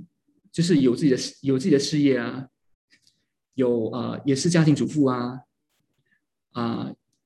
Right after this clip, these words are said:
她们在家里就是扮很多不一样的角-，的，的角色，对不对？所以我们通过这个，这个 idea，啊，这是我们写的一个 idea，就是叫做 Beauty in Four Frames。通过，呃，四个图片，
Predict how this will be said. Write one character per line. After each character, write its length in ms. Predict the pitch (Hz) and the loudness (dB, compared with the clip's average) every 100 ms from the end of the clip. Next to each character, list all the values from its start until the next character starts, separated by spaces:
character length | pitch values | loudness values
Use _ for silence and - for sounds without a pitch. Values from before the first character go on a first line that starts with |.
| _ _ | _ _
她 120 | - | 0
们 80 | 226 | 4
在 100 | 233 | 4
家 160 | 214 214 | 4 4
里 80 | |
就 60 | 147 | 2
是 120 | 160 | 0
扮 440 | 175 185 135 - - _ _ | 0 2 0 -2 -10 _ _
很 240 | - 147 143 | -4 -2 2
多 100 | 190 | 2
不 140 | 190 | 4
一 20 | |
样 120 | 190 | 2
的 100 | 131 | 2
角-， 100 | 117 - | -2 -6
的， 420 | - 123 117 - - | -6 -4 -6 -10 -8
的 180 | - 127 | -4 -2
角 160 | 117 101 | -2 -6
色， 200 | 101 120 | -6 -4
对 100 | 123 | -4
不 60 | 120 | -4
对？ 200 | 131 143 _ _ _ _ - - | -6 -12 _ _ _ _ -20 -20
所 120 | - 226 | 2 6
以 20 | |
我 20 | |
们 100 | 208 | 6
通 160 | 208 214 | 8 6
过 80 | |
这 140 | 190 175 | 8 8
个， 280 | 170 143 127 | 6 4 2
这 140 | - | 0
个 60 | - | -2
idea， 420 | 135 127 107 139 | 0 0 -2 -8
啊， 160 | - 127 | -12 -2
这 100 | 208 | 2
是 100 | 208 | 6
我 60 | 160 | 6
们 100 | 175 | 6
写 140 | 151 | 4
的 100 | 120 | 2
一 40 | |
个 100 | 127 | 0
idea， 240 | 120 123 113 | -4 -6 -6
就 80 | 139 | -6
是 220 | 139 123 - | -6 -6 -4
叫 120 | 151 | -4
做 300 | 139 110 - _ _ _ | -2 -6 -8 _ _ _
Beauty 260 | 170 170 175 | 6 6 4
in 80 | |
Four 220 | 131 131 127 | 2 -2 -2
Frames。 380 | 127 120 - - _ _ _ _ _ _ _ | -4 -4 -10 -14 _ _ _ _ _ _ _
通 300 | - 247 254 | -4 0 2
过， 420 | 240 180 117 - | 4 4 2 -2
呃， 360 | - 104 71 - | -8 -10 -10 -10
四 280 | - - 208 | -6 0 2
个 120 | 175 | 2
图 180 | 170 131 | 0 -4
片， 320 | - 117 | -2 -4